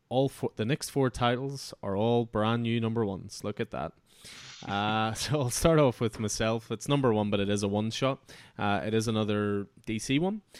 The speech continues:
This is one, to be honest, that I think you'll either be on or you won't, simply because this is continuing a character that's been introduced in the recent Tynion run of Batman, uh, certainly predominant through Joker War. So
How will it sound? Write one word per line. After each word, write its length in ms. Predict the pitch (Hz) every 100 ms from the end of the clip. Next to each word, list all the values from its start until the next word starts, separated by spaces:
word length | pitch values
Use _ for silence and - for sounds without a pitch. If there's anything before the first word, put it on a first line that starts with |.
| - -
This 180 | - 175
is 120 | 214
one, 180 | 175 156
to 120 | 143
be 120 | 135 117
honest, 400 | 113 113 107 -
that 200 | 110 104
I 100 | 110
think 280 | - 110 101
you'll 160 | 107 110
either 160 | 110
be 160 | 104 104
on 340 | 107 107 107
or 140 | - 104
you 140 | 101
won't, 400 | 95 98 - - - - - - -
simply 380 | - 117 113 110
because 640 | 107 - 107 104 101 -
this 360 | 107 110 110 -
is 360 | 113 107 104
continuing 540 | - 104 98 110 107 101
a 40 |
character 540 | - 107 101 101 - 101
that's 200 | 98 -
been 240 | 98 98
introduced 600 | - 101 95 98 98 -
in 240 | - 101 101
the 80 |
recent 480 | 101 101 - 98 98
Tynion 340 | - 110 104 104
run 140 | 98
of 160 | 98 -
Batman, 400 | 107 131 165 190 _ _ - _ -
uh, 280 | 95 95 98
certainly 460 | - 107 98 101 98
predominant 500 | - 104 98 98 98
through 220 | - 98
Joker 320 | 101 110 151
War. 220 | 151 180 - - - - - -
So 340 | - 127 123